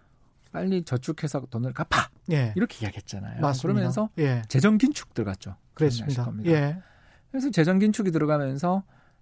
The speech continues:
Speaker 1: 남유럽의 대부분 나라, 지금
Speaker 2: 음.
Speaker 1: 이번에 가장 큰 고통을 겪은 스페인, 이탈리아 같은 나라들이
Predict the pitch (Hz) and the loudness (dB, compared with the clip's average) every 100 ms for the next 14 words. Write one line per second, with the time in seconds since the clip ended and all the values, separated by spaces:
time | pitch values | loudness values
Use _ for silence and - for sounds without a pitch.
0 | _ _ - 131 170 180 151 131 123 - | _ _ -2 2 4 4 2 2 0 -2
1 | 107 117 113 110 107 101 113 - 143 110 | -4 -4 -4 -4 -4 -6 -6 -4 -2 0
2 | 104 107 117 117 - 127 170 160 - 143 | -2 -4 -4 -4 -4 0 0 0 -4 -4
3 | 131 156 139 123 120 147 147 160 - - | -4 -2 -4 -4 -6 -8 -8 -10 -14 -6
4 | 147 147 165 202 233 _ _ 120 117 143 | -4 0 0 0 -2 _ _ -8 -4 -2
5 | 156 151 123 120 120 117 113 143 208 | 0 0 -2 -4 -4 -4 -2 -2 -2